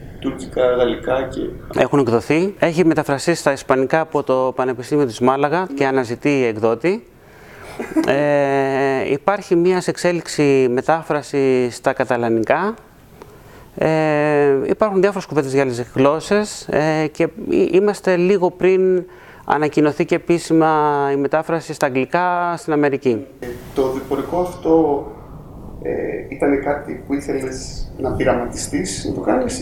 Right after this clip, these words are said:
Speaker 1: ή ήταν κάτι που σου, που βγήκε φυσικά, ε, ασχο-, όταν ασχολήθηκες με το συγκεκριμένο θέμα;
Speaker 2: Όλα αυτά τα πράγματα βγαίνουν φυσικά με πολύ κόπο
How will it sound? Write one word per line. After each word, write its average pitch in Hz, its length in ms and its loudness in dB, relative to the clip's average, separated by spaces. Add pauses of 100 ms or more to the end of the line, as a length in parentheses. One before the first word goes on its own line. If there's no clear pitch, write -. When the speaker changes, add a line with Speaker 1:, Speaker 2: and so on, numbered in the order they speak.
Speaker 1:
ή - 60 -4
ήταν 190 260 0
κάτι 165 200 -2
που - 140 -12
σου, 143 280 -6 (120)
που 143 120 -8
βγήκε 143 280 0
φυσικά, - 760 0 (520)
ε, 127 380 2
ασχο-, - 460 -2
όταν 131 280 0
ασχολήθηκες 131 920 -6
με 127 60 -6
το - 60 -12
συγκεκριμένο 127 480 -4
θέμα; - 340 -4 (800)
Speaker 2:
Όλα 165 180 4
αυτά - 120 -6
τα 165 120 2
πράγματα 143 640 0
βγαίνουν 151 280 0
φυσικά 143 500 0
με 175 100 2
πολύ 151 260 2
κόπο 113 460 0